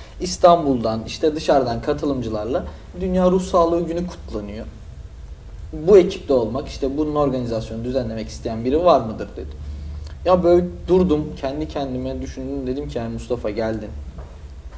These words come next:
Okuldasın, iki üç tane arkadaşla tanıştın. Hani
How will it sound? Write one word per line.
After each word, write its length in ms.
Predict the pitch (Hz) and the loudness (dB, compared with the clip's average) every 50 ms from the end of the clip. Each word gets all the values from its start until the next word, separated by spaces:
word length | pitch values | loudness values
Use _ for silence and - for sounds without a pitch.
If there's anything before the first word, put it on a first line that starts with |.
| - - - - - - - - - - - | -14 -14 -14 -16 -16 -16 -16 -16 -16 -4 0
Okuldasın, 640 | - 143 143 - 175 170 165 180 165 175 - 120 120 - | 0 0 0 0 -2 2 4 4 2 2 0 -6 -8 -8
iki 200 | 147 - - 175 | -8 -6 -6 -6
üç 140 | - - | -6 -6
tane 200 | - 127 113 120 | -4 -4 -4 -2
arkadaşla 520 | 131 123 113 - - 131 120 107 - - 92 - | -2 -4 -4 -2 0 0 0 0 -2 -8 -10 -10
tanıştın. 440 | - 104 92 92 - - - 139 139 | -10 -10 -10 -10 -10 -10 -10 -10 -10
Hani 240 | 135 127 127 131 | -8 -8 -6 -6